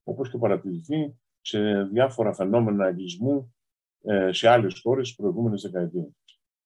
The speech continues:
Όχι μόνο δεν συνέβη αυτό, αλλά στις περισσότερες χώρες υπήρξε μια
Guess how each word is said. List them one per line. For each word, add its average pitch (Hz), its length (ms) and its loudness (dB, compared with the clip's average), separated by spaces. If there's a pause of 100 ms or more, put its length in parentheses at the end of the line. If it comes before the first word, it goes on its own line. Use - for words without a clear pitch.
(180)
Όχι 143 220 2
μόνο 185 180 6
δεν 156 100 4
συνέβη 104 340 4
αυτό, 80 360 -4 (380)
αλλά 104 240 2
στις - 140 -6
περισσότερες 131 540 -2
χώρες 131 260 -2
υπήρξε 151 400 -6
μια 147 360 2